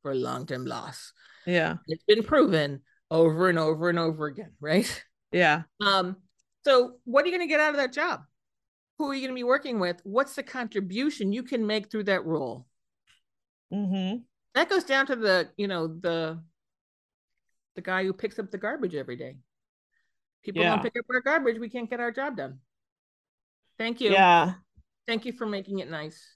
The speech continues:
Speaker 1: you know? And then as a m-, you know, and then you can start the thanks and please. Be who you want to, be who you wanna be as a manager if you're not one yet.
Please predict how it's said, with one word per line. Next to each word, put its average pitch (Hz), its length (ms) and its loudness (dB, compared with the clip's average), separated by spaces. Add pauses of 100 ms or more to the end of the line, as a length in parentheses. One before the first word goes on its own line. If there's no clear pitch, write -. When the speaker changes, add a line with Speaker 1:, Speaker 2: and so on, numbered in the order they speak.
(280)
Speaker 1:
you 180 120 -8
know? 160 200 -8 (520)
And 262 140 2
then 311 140 6
as 240 160 4
a 233 40 0
m-, 220 140 -2 (100)
you 233 100 -2
know, 202 200 0
and 226 180 -2
then 262 460 2
you 269 580 2
can 226 220 -4
start 190 480 0
the 175 80 -8
thanks 180 340 -4
and 151 140 -8
please. 139 580 -8 (240)
Be 285 380 2
who 226 200 0
you 220 160 -2
want 185 360 0
to, 165 240 -10 (260)
be 262 220 -2
who 277 120 0
you 233 180 -2
wanna 196 240 2
be 185 160 -2
as 175 100 -2
a 151 60 -4
manager 165 460 -4
if 139 100 -10
you're 143 100 -6
not 135 180 -2
one 131 180 -10
yet. 147 220 -10